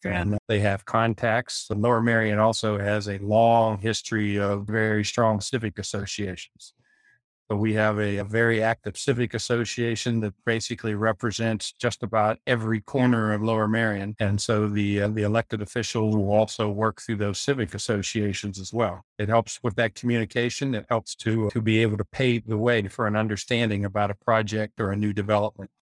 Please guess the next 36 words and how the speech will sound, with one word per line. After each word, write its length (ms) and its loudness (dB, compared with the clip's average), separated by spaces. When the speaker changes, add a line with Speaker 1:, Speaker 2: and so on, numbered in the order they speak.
Speaker 1:
It 100 4
is, 260 0
uh, 240 -8
good 200 0
to 100 2
hear 360 6
that 200 -2
you 120 0
have 240 2
this 120 -6
sort 140 -8
of 180 -4
thriving 460 4
civic 340 -6
association 1200 -2
community 680 0
within 380 2
the 60 2
township. 540 -2
Again, 280 2
I'm 100 4
not 180 2
sure 520 2
what 180 4
makes 480 -4
that, 300 4
but 300 6
it 300 -4
must 460 2
be 760 -2
i-, 380 -8
in 140 2
many 200 2
ways 540 0
a 200 -2
strong 720 2